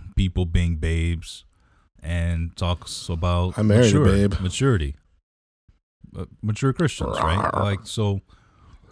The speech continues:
Speaker 2: Uh.
Speaker 1: so we're called to grow in our faith, right? To continuously grow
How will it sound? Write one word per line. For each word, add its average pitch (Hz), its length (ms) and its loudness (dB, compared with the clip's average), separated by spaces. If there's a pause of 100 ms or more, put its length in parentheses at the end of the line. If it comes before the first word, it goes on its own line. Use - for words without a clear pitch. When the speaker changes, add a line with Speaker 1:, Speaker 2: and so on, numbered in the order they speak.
(140)
Speaker 2:
Uh. 60 340 0 (960)
Speaker 1:
so 131 360 0 (480)
we're 127 500 2 (580)
called 120 360 2
to 104 100 -2
grow 117 340 4
in 107 60 4
our 101 140 4
faith, 76 520 -2 (320)
right? 85 340 -2 (720)
To 104 440 0 (300)
continuously 107 680 0
grow 98 500 2